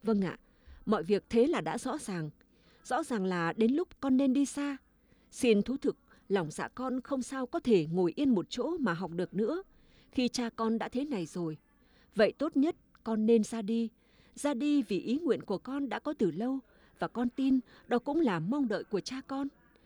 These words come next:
Con mong thầy cô hiểu cho con như vậy mà vui lòng cho phép con ra đi.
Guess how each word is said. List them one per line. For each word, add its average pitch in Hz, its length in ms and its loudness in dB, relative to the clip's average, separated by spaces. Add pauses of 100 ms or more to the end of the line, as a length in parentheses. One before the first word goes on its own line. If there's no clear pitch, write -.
(280)
Con 226 160 0
mong 220 260 2
thầy 170 300 -4
cô 247 200 4
hiểu 196 220 2
cho 240 160 -8
con 254 200 0
như 254 120 2
vậy 180 240 -2 (360)
mà 185 220 6
vui 294 200 2
lòng 180 300 0
cho 285 140 0
phép - 260 -6
con 269 160 2
ra 285 160 -2
đi. 277 240 2